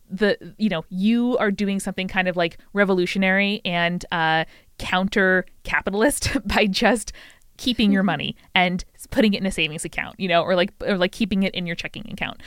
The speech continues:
Speaker 1: Um, and, and don't worry too much. Like, save up a little bit of money. If you have enough money sitting around that you're like, "Holy shit, what do I do with all this money?" Like, then great, you know, like, talk to somebody and, like, have,
Speaker 2: <laughs>
Speaker 1: have the next step. But, you know, don't feel like you have to, you know, put money on a credit card to buy a stock or something,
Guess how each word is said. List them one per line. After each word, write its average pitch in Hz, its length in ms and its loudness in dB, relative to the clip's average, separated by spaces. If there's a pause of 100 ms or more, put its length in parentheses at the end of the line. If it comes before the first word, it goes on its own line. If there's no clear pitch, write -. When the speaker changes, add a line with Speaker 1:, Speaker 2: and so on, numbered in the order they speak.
(200)
Speaker 1:
Um, 151 260 -2
and, 170 240 -2
and 170 220 -2
don't 214 200 6
worry 175 240 2
too - 160 -10
much. - 300 -10 (220)
Like, 165 200 -2 (100)
save 269 200 4
up 262 100 -2
a - 20 -10
little 240 100 2
bit 202 140 4
of 196 40 2
money. 185 300 0
If 196 100 -4
you 202 100 -2
have 190 140 2
enough 214 220 2
money 214 160 2
sitting 196 260 0
around 175 200 2
that 170 60 -8
you're 185 120 0
like, 175 160 0
"Holy 285 240 -2
shit, - 160 -2
what 180 80 -6
do 165 60 -2
I 170 40 -2
do 180 120 -2
with 196 60 -2
all 190 140 2
this 202 100 -2
money?" 202 220 2
Like, 175 220 -2
then 196 320 2
great, 190 300 4
you 220 100 2
know, 190 60 6
like, 185 140 6
talk 208 180 6
to 220 80 0
somebody 208 340 6
and, 202 80 4
like, 180 140 0
have, 185 300 2
Speaker 2:
<laughs> - 0 -
Speaker 1:
have 180 260 4
the 170 40 -4
next 165 220 -4
step. 175 260 2 (300)
But, 185 220 6 (160)
you 202 80 2
know, 156 200 0
don't 214 440 2
feel 185 360 4
like 170 220 2
you 180 80 -4
have 165 280 2
to, 180 100 -6
you 160 340 -2
know, 160 140 -2
put - 180 -6
money 190 180 -4
on 170 100 -4
a 170 40 -10
credit 165 240 -2
card 160 240 -2
to - 60 -18
buy 139 140 -4
a 131 60 -4
stock - 360 -4
or - 80 -12
something, - 400 -12